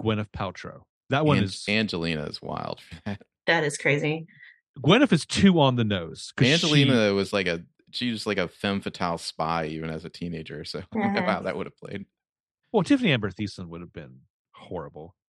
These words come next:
Speaker 2: I mean,
Speaker 1: Um,
Speaker 2: I think Alicia Silverstone, like, nobody could have played this but her. And the fact that she was, like, an M T V girl already, it just makes it kind of perfect.
Speaker 3: The only
Speaker 2: Yeah.
Speaker 3: one that I could even remotely see is Reese Witherspoon, but she would have been, uh, like, too young. It wouldn't, I don't think it would have worked. Like,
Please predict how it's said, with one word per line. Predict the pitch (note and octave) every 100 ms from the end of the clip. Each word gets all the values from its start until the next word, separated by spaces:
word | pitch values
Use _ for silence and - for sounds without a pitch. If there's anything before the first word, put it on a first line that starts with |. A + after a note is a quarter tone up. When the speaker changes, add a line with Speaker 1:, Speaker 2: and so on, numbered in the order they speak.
| _ _ _ _ _ _
Speaker 2:
I | B2 B2
mean, | C3 B2
Speaker 1:
Um, | A#2
Speaker 2:
I |
think | D3 B2+
Alicia | G#2+ F#2+ F2+ E2
Silverstone, | - E2 E2+ E2 E2
like, | E2+
nobody | F2 D#2+ E2
could | E2
have | D#2
played | - -
this | E2
but | - -
her. | E2 E2
And | E2 D#2
the | F#2
fact | - G2+ F#2+
that | F#2+
she | -
was, | F#2 E2+
like, | F2
an | E2
M | - E2
T | D#2+
V | E2
girl | D2+ D2 D#2
already, | G1+ G1+ G1+
it | G1+
just | -
makes | - -
it | -
kind | -
of | -
perfect. | - - - - - _ - - - _ -
Speaker 3:
The |
only | C4 D4
Speaker 2:
Yeah. | C4+
Speaker 3:
one | A#3+
that | G3
I | F#3
could | G3+
even | F3 E3+ D#3+
remotely | D#3+ E3 D#3 D#3+ E3
see | - D#3+ D#3
is | D#3 D#3+
Reese | D#3+ D#3
Witherspoon, | E3 E3 D#3
but | -
she | G#3
would | A3+
have | C4
been, | A#3+ G#3+ -
uh, | D#3 C#3+
like, | E3+ C#3
too | - G#3+
young. | D#3+ C#3+ E3+ D#3
It | E3+
wouldn't, | G#3 G#3
I | F#3+
don't | A3
think | A3
it |
would | G3+
have | E3
worked. | E3+ F3 - - -
Like, | D#3+ -